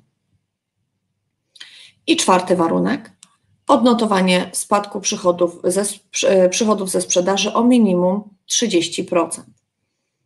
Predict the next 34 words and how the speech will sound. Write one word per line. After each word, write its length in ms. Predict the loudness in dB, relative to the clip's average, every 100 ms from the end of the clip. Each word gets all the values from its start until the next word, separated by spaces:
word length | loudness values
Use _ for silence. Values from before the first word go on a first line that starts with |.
| _ _ _ _ _ _ _ _ -10
I 100 | -2
też 220 | 0 0
często 300 | -2 -2 0
pojawia 260 | 2 2
się 120 | 0 -6
pytanie, 340 | -4 -2 0
jeśli 240 | -2 0
mam 160 | 2 2
dwadzieścia 540 | 0 -2 -2 -2 -2
dziewięć, 600 | 0 0 0 -2 -4 -12 _ _ _ _ _ -20 _
no 140 | -2
to 120 | 2 2
nie 180 | 4
jest 200 | 2 -2
trzydzieści. 760 | -6 -6 -2 -4 -4 -10 -16 _ _ _ _ _
W 40 | -6
związku 460 | 0 0 0 -4
z 80 | -4
tym, 280 | 2 2 2
jeśli 280 | -2 -2 -2
to 120 | 0
nie 140 | 0
jest 160 | 0 -2
trzydzieści, 720 | -2 2 0 0 -6 -8 -8 _ _ -6
no 160 | -6
to, 400 | 0 2 2 2
e, 420 | 2 2 2 0 -2
to 280 | 2 2
nie 140 | 2 0
mogę 640 | -2 0 0 0 -2 -4
ubiegać 500 | -2 0 0 0 -4
się 300 | -2 -2 0
o 80 | 0
umorzenie. 580 | 0 -2 -4 -6 -8